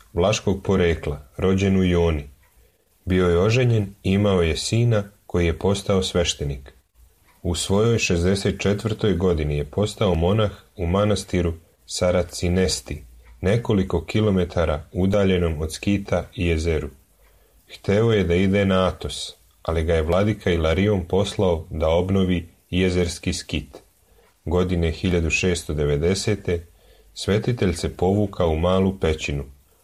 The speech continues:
udaljenu od Skita nekoliko kilometara, gde je bio i sahranjen.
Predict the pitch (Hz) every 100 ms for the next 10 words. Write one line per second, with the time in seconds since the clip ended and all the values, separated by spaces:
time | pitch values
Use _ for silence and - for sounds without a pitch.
0 | _ - 87 98 95 85 78 76 - -
1 | 110 - 85 87 92 95 90 - 92 -
2 | 82 71 69 67 71 64 - _ _ _
3 | _ - 80 78 76 78 98 104 98 -
4 | 80 73 76 67 65